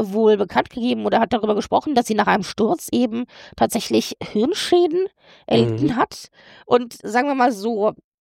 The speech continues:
Speaker 1: der Zyniker in mir hat gesagt, ja, das wundert mich gar nicht, das erklärt auch viel. Aber das sollte man natürlich so nicht sagen. Also, <laughs>
Speaker 2: Hast
Speaker 1: es
Speaker 2: du aber grad.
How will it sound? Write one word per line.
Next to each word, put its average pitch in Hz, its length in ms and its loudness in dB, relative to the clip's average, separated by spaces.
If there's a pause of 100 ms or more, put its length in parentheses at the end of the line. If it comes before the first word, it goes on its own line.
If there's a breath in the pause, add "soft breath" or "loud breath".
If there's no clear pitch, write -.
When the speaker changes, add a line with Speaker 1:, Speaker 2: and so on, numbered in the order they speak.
(120)
Speaker 1:
der 233 240 0
Zyniker 320 560 0
in 285 60 0
mir 240 120 2
hat 247 140 2
gesagt, 220 320 0
ja, 226 100 4
das 208 140 -2
wundert 214 280 -4
mich 208 160 -14
gar 196 140 -4
nicht, 226 100 -6
das 202 120 -6
erklärt 220 340 -4
auch - 100 -8
viel. 220 300 -12 (400 loud breath)
Aber 220 340 4
das 240 220 -2
sollte 208 260 0
man 226 120 -4
natürlich 190 340 -8
so - 80 -12
nicht 180 180 -12
sagen. 160 280 -8 (640 loud breath)
Also, 254 400 4
<laughs> - 380 2 (460 loud breath)
Speaker 2:
Hast - 140 2
Speaker 1:
es - 60 4
Speaker 2:
du 131 80 2
aber 127 180 4
grad. 135 400 0